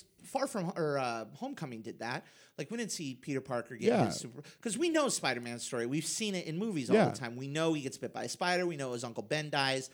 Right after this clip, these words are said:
Speaker 1: The problem with what they do here in The Flash, and I agree with you here, is that Barry Allen gets his powers while he's a C S I. That's one of the reasons he gets it, is because he's in the
Speaker 2: Mm-hmm.
Speaker 1: crime lab when lightning strikes.
Speaker 2: Mm-hmm.
Speaker 1: But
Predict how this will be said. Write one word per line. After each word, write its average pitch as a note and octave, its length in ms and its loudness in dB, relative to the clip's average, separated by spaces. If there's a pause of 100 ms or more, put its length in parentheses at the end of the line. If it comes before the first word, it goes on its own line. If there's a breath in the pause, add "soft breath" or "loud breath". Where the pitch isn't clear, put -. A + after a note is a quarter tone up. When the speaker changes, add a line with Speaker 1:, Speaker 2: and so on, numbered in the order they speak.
(440 soft breath)
Speaker 1:
The D#3+ 80 0
problem G3+ 400 2
with F#3 120 0
what E3 140 0
they D#3+ 140 -2
do C#3 140 -4
here B2+ 200 -2
in A#2+ 80 -2
The A2+ 80 -8
Flash, - 400 -2
and C3 80 -8
I A2+ 60 -4
agree D#4 240 -4
with E4+ 180 -4
you A2 80 -6
here, G#2 300 -4 (360 soft breath)
is C#3+ 180 -2
that C3 360 2
Barry A3 240 0
Allen G#3 220 0
gets D#3 220 -2
his B2 100 -10
powers C#3 420 -2
while B2+ 200 2
he's C3 280 -6
a A2+ 60 -8
C A2+ 260 -6
S A2 180 -8
I. A2+ 380 0
That's B2 220 -8
one C3 120 -6
of A#2 60 -6
the A2+ 80 -6
reasons A#2+ 380 -4
he A2+ 100 -10
gets C3+ 260 -4
it, A2+ 80 -2
is G#2+ 120 -8
because A#2 240 -6
he's A2+ 160 -2
in G2 80 -2
the G2+ 80 -4
Speaker 2:
Mm-hmm. B2+ 80 -8
Speaker 1:
crime B2+ 320 -2
lab A2 260 -6
when A2 140 -10
lightning A2+ 400 -8
strikes. - 540 -10
Speaker 2:
Mm-hmm. F#2+ 260 -6 (400 loud breath)
Speaker 1:
But B2 480 2